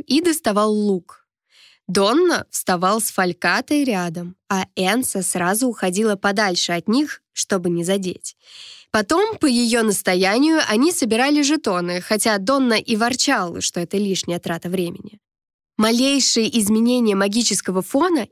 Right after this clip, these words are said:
и он заставлял своих спутников обходить подозрительное место по лесу. Саган терпел, хотя волны боли и усталости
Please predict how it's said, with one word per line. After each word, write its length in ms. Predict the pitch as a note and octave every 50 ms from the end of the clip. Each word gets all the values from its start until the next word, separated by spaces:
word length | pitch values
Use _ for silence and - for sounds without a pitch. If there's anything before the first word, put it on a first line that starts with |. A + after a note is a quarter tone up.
| -
и 160 | - G#3 - - -
он 280 | A3+ C4 E4+ G4+ F4+
заставлял 560 | C4+ B3 A3 - - G3+ F#3 G3 G#3+ C4+ E4+
своих 380 | E4 - - A3 G#3+ A3 G3+ -
спутников 640 | - - - A3 A3+ B3 E4 D4 - D4 C4+ - - -
обходить 640 | A3+ G#3+ - - - G3 F#3 F3 F#3 A#3 C4+ - -
подозрительное 720 | A3+ G3 G3 F#3 F3 F#3 G3+ G#3+ - C4 B3+ C4+ C#4 C#4 B3
место 380 | G#3 F#3 F3+ F3 - - A#3
по 240 | A#3 - - G3 F#3
лесу. 320 | F3 F3 E3+ - - - _ _ _ _ _ _ _ _ _ _ _ _ _ _ _ _ _ _ _ _ _ _ _ - -
Саган 380 | - C#4+ E4 F#4+ F4+ E4 C#4
терпел, 640 | - - C#4 D4+ C#4+ - G#3+ F#3 F3+ F#3 - G3+ - _ _
хотя 460 | - - A3 G3+ - A#3 A3 G#3 G3+ - -
волны 540 | G#3 F#3 A3 B3+ B3+ A#3+ A#3 A3 G#3 F#3+ -
боли 440 | - F#3+ F#3 A3 C4 D#4 E4 C#4+ A3+
и 220 | F#3+ - - G3+
усталости 680 | F#3+ G3 - - - B3 C#4 E4 D#4+ C4 - - -